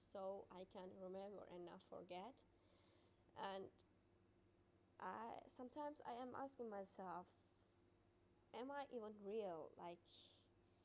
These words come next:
is this, am I really the pers-, person I would be or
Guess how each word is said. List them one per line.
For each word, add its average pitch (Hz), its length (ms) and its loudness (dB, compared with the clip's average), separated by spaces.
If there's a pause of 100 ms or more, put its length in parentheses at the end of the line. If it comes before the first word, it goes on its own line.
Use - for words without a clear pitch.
(640)
is 240 240 -2
this, 269 480 0 (300)
am 247 100 2
I 277 140 2 (100)
really 226 240 4
the 208 160 -2
pers-, 214 400 0 (220)
person 214 580 0
I 190 480 0 (1300)
would 339 240 0
be 170 260 0
or 185 240 0